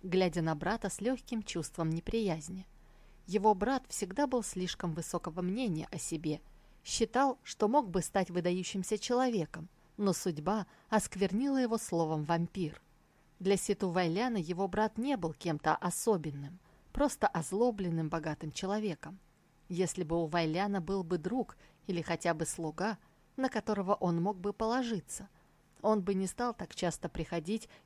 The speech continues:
и пытаться угодить ему. Он пришёл с холщовой сумкой через плечо. Теперь он залез в неё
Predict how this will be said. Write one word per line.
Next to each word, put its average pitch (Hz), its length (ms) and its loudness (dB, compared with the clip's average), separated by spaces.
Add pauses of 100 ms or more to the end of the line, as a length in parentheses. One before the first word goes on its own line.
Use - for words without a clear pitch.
и 226 100 0
пытаться - 540 0
угодить 190 520 0
ему. 151 300 -6 (720)
Он 262 180 0
пришёл 220 440 2
с 226 80 -6
холщовой 202 580 0
сумкой 185 440 -2
через - 320 -6
плечо. 165 520 -4 (460)
Теперь 247 420 0 (200)
он 269 200 4
залез 185 440 2
в - 40 -6
неё 208 300 0